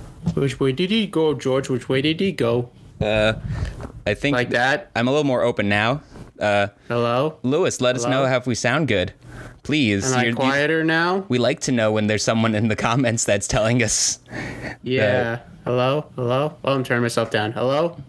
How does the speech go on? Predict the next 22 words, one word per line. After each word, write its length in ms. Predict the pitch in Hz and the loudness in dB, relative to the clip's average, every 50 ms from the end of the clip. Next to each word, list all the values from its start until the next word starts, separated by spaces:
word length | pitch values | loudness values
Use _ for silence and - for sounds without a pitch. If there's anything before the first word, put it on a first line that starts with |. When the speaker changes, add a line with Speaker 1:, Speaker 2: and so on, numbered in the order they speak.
| - - | -2 0
Speaker 2:
Okay. 320 | 110 110 - 101 95 92 - | 0 2 2 0 0 0 0
I 140 | - 135 135 | 0 0 0
think 200 | - - 254 220 | 0 0 -2 -2
you 80 | - 147 | 0 0
sound 200 | 127 135 127 123 | 0 0 2 2
Speaker 1:
Hello? 100 | 123 123 | 2 2
Speaker 2:
fine 100 | 120 120 | 2 2
right 140 | 113 110 104 | 0 0 2
now, 180 | 110 113 123 127 | 2 2 2 0
so 180 | - - 120 | 0 0 0
we'll 140 | 107 110 117 | 2 0 0
just 200 | 120 117 113 - | 0 -2 -4 -2
keep 160 | - 135 117 | -2 -4 -2
going 300 | 104 113 104 107 107 107 | 0 0 2 2 2 0
until, 320 | 101 101 - - 110 101 101 | 0 -2 0 0 2 2 4
uh, 300 | 101 95 95 92 90 82 80 - | 4 4 4 2 0 0 -4 -4
Lewis 300 | - 110 107 101 95 - | -2 0 0 0 0 0
says 200 | - 110 104 95 | 0 0 0 0
something 240 | - 107 101 101 92 | 0 0 0 0 0
else 160 | 95 98 95 | 0 0 0
to 120 | - 101 92 | 0 2 2
us. 280 | 120 131 - - - | 2 0 0 -4 -8